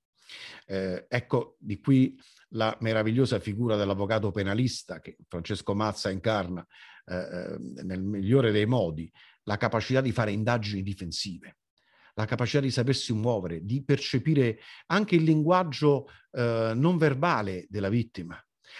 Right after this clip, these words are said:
la capacità di persuasione rispetto alla vittima, che la de-, la denuncia è un atto di civiltà. Ma bisogna anche fare in modo che avvocati, magistrati, il nostro sistema dia fiducia alle donne che dopo la denuncia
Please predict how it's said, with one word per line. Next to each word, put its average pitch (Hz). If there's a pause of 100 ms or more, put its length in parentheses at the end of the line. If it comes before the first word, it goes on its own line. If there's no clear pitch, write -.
la 143
capacità 170
di 185
persuasione 143 (240)
rispetto 175
alla 131
vittima, 117 (760)
che 175
la 165
de-, 190
la 165
denuncia 156
è 139
un 147
atto 170
di 131
civiltà. 123 (1040)
Ma 151
bisogna 190
anche 208
fare 170
in 170
modo 170
che 110 (280)
avvocati, 117
magistrati, 107
il 104
nostro 131
sistema 107
dia 156
fiducia 160
alle 123
donne 104
che 117
dopo 151
la 131
denuncia 92